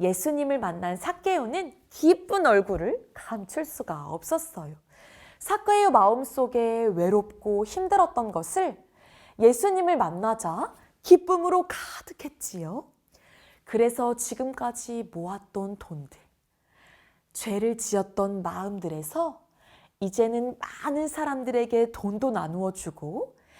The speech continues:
기쁜 마음으로 가득해졌어요. 친구들, 예수님을 만나면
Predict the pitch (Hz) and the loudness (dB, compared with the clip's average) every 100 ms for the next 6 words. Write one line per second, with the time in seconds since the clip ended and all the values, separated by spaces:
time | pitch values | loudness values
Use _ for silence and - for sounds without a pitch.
0 | - _ - 208 - 247 254 180 147 175 | -20 _ -10 -10 -8 -4 -2 -2 -4 -6
1 | 151 151 508 - _ _ - - - - | -6 -4 -4 -6 _ _ -18 -16 -16 -20
2 | - 160 - 170 - - 175 143 _ _ | -20 -16 -12 -10 -10 -12 -14 -16 _ _
3 | _ _ _ _ _ _ _ _ - 349 | _ _ _ _ _ _ _ _ -6 -4
4 | 349 339 208 233 294 156 _ _ _ 170 | -4 -6 -4 -6 -6 -12 _ _ _ -2
5 | 175 - 302 302 302 285 160 156 160 175 | -2 -2 -6 -6 -6 -6 -6 -8 -10 -6
6 | 339 226 | -6 -6